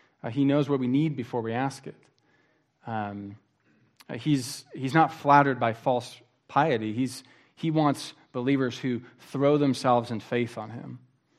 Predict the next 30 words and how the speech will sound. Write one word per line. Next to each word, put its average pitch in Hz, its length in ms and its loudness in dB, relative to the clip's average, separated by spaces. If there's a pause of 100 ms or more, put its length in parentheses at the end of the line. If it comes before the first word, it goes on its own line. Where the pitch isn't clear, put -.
(200)
who 135 160 -2
cry 143 520 4
out 127 320 2
like 110 220 -6
the 113 80 -6
man, 113 220 -2
"Son 156 240 0
of 117 140 -4
David, 123 360 2
have 113 140 -4
mercy 117 460 -6
on 104 180 -10
me. - 260 -16 (880)
Uh, - 60 -10
wash 147 400 0
me, 135 120 6
Savior, 131 520 2
or 131 200 2
I 120 140 6
die." 110 600 0 (640)
Uh, 151 60 -6
do 147 160 -4
you 147 60 4
see 175 180 4
how 143 140 4
that's 147 280 8
glorifying 131 720 0
to 101 60 -6
him? 98 300 -12 (380)
Because 147 380 2